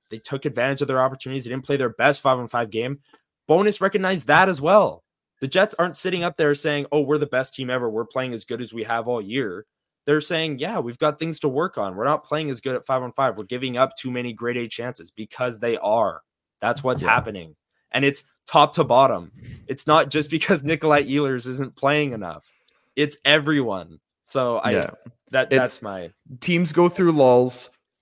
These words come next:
Speaker 2: Teams can't be perfect all season.
Speaker 1: Long season.
Speaker 2: That,
Speaker 1: Long
Speaker 2: people
Speaker 1: season.
Speaker 2: are human beings. God, I, I've had this, I was trying to think about it today. I don't know what's worse, K U basketball Twitter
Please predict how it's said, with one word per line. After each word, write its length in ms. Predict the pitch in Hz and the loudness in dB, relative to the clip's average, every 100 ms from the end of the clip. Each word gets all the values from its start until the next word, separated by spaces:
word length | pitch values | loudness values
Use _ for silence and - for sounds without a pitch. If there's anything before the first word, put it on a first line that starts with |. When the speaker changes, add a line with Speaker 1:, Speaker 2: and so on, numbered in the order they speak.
| - | -8
Speaker 2:
Teams 320 | 160 151 147 | -4 -2 -2
can't 240 | 160 151 | 0 0
be 100 | 151 | 2
perfect 480 | 147 - 147 151 135 | 0 2 4 4 4
all 140 | 139 127 | 6 6
season. 580 | - 117 113 110 110 | 2 0 2 2 0
Speaker 1:
Long 240 | 110 123 147 | -4 -4 -4
season. 320 | - 120 - | -6 -4 -4
Speaker 2:
That, 260 | 143 131 143 147 156 | -4 -6 -10 -6 -6
Speaker 1:
Long 80 | |
Speaker 2:
people 300 | - 175 180 | -2 4 6
Speaker 1:
season. 40 | 170 170 | 8 8
Speaker 2:
are 140 | 165 - | 6 0
human 400 | - 165 156 139 | 0 2 2 0
beings. 580 | 120 117 113 113 113 - _ _ - | 2 2 2 0 -6 -12 _ _ 4
God, 240 | 135 117 | 6 6
I, 280 | - 147 156 | 6 6 6
I've 200 | 139 143 | 4 2
had 240 | 165 151 147 | 4 2 2
this, 160 | 143 139 | 0 4
I 140 | 135 | 4
was 220 | 143 135 - | 4 0 -2
trying 180 | 156 | -2
to 60 | 143 | 0
think 160 | 147 143 | -4 2
about 160 | 135 | 2
it 40 | 135 | 4
today. 120 | 131 | 4
I 80 | 127 | 4
don't 140 | 143 | 4
know 120 | 147 139 | 2 4
what's 260 | 131 120 | 4 0
worse, 260 | 127 113 - | 0 0 -2
K 220 | - 151 | 0 2
U 280 | 143 143 147 | 2 0 0
basketball 580 | 143 131 156 160 160 160 | 2 2 2 2 2 2
Twitter 500 | 165 170 185 220 | 2 4 4 0